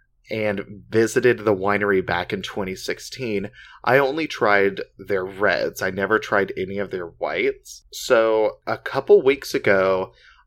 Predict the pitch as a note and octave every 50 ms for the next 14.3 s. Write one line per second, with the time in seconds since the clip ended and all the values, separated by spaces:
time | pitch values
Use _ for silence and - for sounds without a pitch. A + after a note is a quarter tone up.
0 | - - G2 G#2 A2 A#2 B2 B2+ B2 A#2+ A#2+ - A#2 A#2 A#2+ A#2 A2+ A2 G2+ F2+
1 | G#2+ A#2 B2+ - - - F#2+ F2+ F2+ E2+ - - - - _ - G2+ A#2 G#2+ -
2 | A#2 G#2+ G2+ - - - G#2 G#2+ A2+ A#2 A#2 A2 - _ _ - - - B2 A#2
3 | G#2+ - - - A#2+ A2 G2+ G#2+ A2 B2+ C3+ - - F#2+ F2+ F2+ F2 - G#2 G2
4 | G2 - - - G#2 G2 F#2 F#2+ - G#2+ G#2 G2+ - - - C3+ C#3+ C3 G#2 F#2+
5 | G2 - - - - - - _ _ - - A#2+ B2 B2+ - - A2+ E3 F3+ -
6 | - F3+ F3 - - - A2 A#2 C3 C3 B2+ A2+ G#2 - G2+ G2+ G#2+ G#2+ G#2 G2+
7 | F#2+ F#2+ A2 G#2 F#2+ - - - - - G#2+ - - - - G2 F#2 F#2 F2 F2
8 | E2+ F2+ - - E2+ - - - - C3+ C#3+ D#3 - - - - - _ _ _
9 | _ _ _ - A#2+ C#3 F3+ F3+ F#3 E3+ D#3+ D3 C#3 C3 C3 B2 A#2+ A2+ A2 G#2
10 | G2+ - - A2 G2+ G#2 G#2 G#2 - - - _ _ - _ - A#2 G#2 - A2+
11 | A2 B2 C3 - A#2+ A2 G#2+ A2 G#2 G2+ G2+ G2 G2 G2 G2 G2+ G#2 G2+ _ -
12 | - _ _ _ _ - B2 B2+ B2+ C3+ C3 A#2 A#2 G#2+ G#2 G2+ G2+ G2 G2 G2+
13 | G2 F#2+ - - _ _ _ - - _ _ _ _ - A#2 A#2 A2 G#2+ G2+ G2
14 | G2 G2 F#2+ F#2 G2+